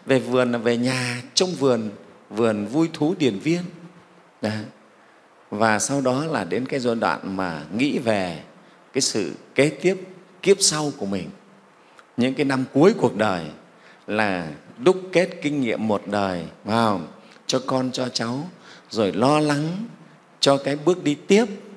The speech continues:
khi kết thúc cái nhiệm kỳ cuộc đời này,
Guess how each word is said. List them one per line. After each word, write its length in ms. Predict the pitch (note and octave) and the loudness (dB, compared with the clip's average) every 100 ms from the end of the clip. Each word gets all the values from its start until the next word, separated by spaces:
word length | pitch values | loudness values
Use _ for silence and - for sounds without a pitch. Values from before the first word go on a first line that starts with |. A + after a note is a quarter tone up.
| - | -20
khi 440 | - C3+ C3 B2+ A2+ - - - - _ | 0 2 4 0 -2 -10 -20 -20 -20 _
kết 140 | A3 A3 - | 4 4 2
thúc 160 | F#3+ F#3+ - - - - B2+ - _ | 2 2 -12 -18 -20 -20 -20 -20 _
cái 120 | - D3 | -2 4
nhiệm 260 | C3 G2 | 4 4
kỳ 260 | G2 A#2 G2+ - | 0 0 0 -4
cuộc 140 | G2+ | -4
đời 220 | A2 A2+ | 2 2
này, 320 | G#2 G2+ E2+ | 2 0 -2